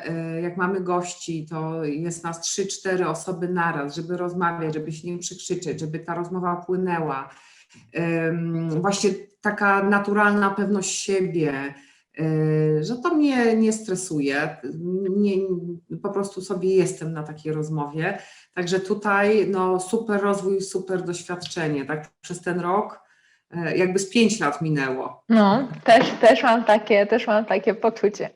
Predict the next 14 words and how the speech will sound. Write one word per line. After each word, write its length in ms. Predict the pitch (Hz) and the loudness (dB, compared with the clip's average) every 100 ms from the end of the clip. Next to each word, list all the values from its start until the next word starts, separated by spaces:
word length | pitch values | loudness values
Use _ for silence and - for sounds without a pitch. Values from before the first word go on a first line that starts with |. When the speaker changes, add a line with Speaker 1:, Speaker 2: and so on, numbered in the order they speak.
| - - - - | -16 -18 -14 0
Speaker 2:
No 180 | 185 294 453 | 6 10 10
dobra, 320 | 233 185 131 - | 8 6 0 0
to 100 | 226 | 0
teraz 540 | 233 214 165 214 - - - | 6 6 8 4 0 -14 -4
pytanie, 640 | 240 240 226 196 143 202 233 | -2 2 4 2 0 -4 -6
które 380 | - 214 202 202 | -4 0 0 0
mnie, 500 | 202 196 190 185 180 | -4 -4 -2 -2 0
Speaker 1:
Tak. 140 | 156 185 | 0 0
Speaker 2:
e, 240 | 190 190 190 | -4 -4 0
zawsze, 400 | 202 208 - 190 | 0 0 0 4
e, 600 | 180 - 170 180 185 190 | 4 2 -2 -2 -2 -4
zawsze 320 | 196 - - | -6 -6 -8
interesowało. 880 | 180 190 180 180 180 170 151 147 165 285 - - - - - - | -8 -6 -6 -6 -6 -6 -4 -4 -6 -8 -12 -20 -20 -20 -18 -6
E, 480 | 170 180 175 180 | -4 -2 -2 -2